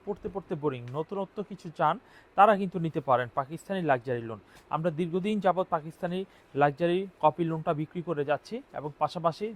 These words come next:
জমজম লোনটাও বিক্রি করি। এটা হচ্ছে পাকিস্তানি লাক্সারি, প্রত্যেকটা থ্রি পিসের বর্ডারে বর্ডারে লেখা থাকবে। আর আমরা কিন্তু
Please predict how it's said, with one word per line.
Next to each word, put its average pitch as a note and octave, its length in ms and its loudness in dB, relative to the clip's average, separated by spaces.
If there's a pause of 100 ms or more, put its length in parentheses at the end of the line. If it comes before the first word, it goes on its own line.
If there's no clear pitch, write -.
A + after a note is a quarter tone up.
জমজম D#3+ 320 0
লোনটাও D#3+ 440 0
বিক্রি C#3+ 360 -8
করি। A2 200 -8 (320)
এটা F#3 200 0
হচ্ছে F#3 240 2
পাকিস্তানি F3+ 920 0
লাক্সারি, D#3+ 420 4
প্রত্যেকটা - 580 -8
থ্রি E3 200 -8
পিসের G3 420 -6 (380)
বর্ডারে F3+ 380 4
বর্ডারে E3 380 0
লেখা D#3+ 280 -2
থাকবে। A2 360 -12 (300)
আর B2+ 120 2
আমরা E3 260 2
কিন্তু G3+ 360 -2